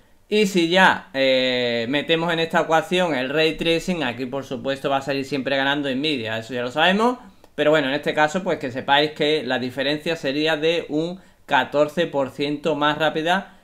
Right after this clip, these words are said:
la gráfica de Nvidia con respecto a la de A M D. Eh, obviamente, pues tendremos que esperar a los benchmark finales, cuando esto ya salga al mercado, para que ya cuando la lancen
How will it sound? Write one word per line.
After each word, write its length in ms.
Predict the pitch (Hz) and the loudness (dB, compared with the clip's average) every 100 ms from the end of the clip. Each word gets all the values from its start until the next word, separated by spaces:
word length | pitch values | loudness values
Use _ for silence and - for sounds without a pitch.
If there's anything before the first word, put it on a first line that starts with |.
| _ | _
la 720 | - 135 143 151 135 120 110 104 | -6 4 6 6 6 4 0 -2
gráfica 480 | 127 135 143 127 139 | -2 -2 -4 -2 -2
de 100 | 135 | -2
Nvidia 380 | 135 147 160 170 | -2 -2 -2 -2
con 160 | 135 | -4
respecto 420 | 120 - 123 151 | -4 -6 -10 -4
a 20 | 127 | -2
la 140 | 120 | -2
de 160 | 117 117 | 0 0
A 240 | 131 - | 0 -2
M 260 | 143 139 147 | -6 -4 0
D. 260 | 139 139 - - - - - | 0 -2 -6 -20 -20 -14 0
Eh, 680 | 151 151 151 147 143 143 147 | 4 6 6 4 4 2 2
obviamente, 560 | 180 185 202 196 220 | 4 6 4 4 0
pues 520 | 202 165 151 143 139 - | 4 6 6 6 4 0
tendremos 400 | 151 147 156 151 | -2 0 0 2
que 100 | 147 | 0
esperar 720 | 170 170 220 240 254 294 - - | 4 6 8 8 6 0 -10 0
a 360 | 123 123 120 120 | 2 4 4 2
los 180 | 123 131 | -2 -4
benchmark 360 | 131 131 131 | -4 -2 -2
finales, 640 | 120 175 202 214 208 208 196 | -2 2 4 6 6 4 2
cuando 240 | 135 123 | 0 0
esto 180 | 123 123 | -4 -4
ya 140 | 131 123 | -4 -2
salga 240 | 135 131 | -2 0
al 60 | 147 | 0
mercado, 600 | 156 160 190 190 196 190 | -2 2 2 4 4 4
para 240 | 123 120 | 0 -2
que 460 | 127 120 120 117 117 | 0 0 0 -2 -4
ya 180 | 127 127 | -2 -2
cuando 240 | 139 127 | -2 -2
la 100 | 127 | 0
lancen 520 | 127 135 131 135 127 | 2 2 0 -6 -6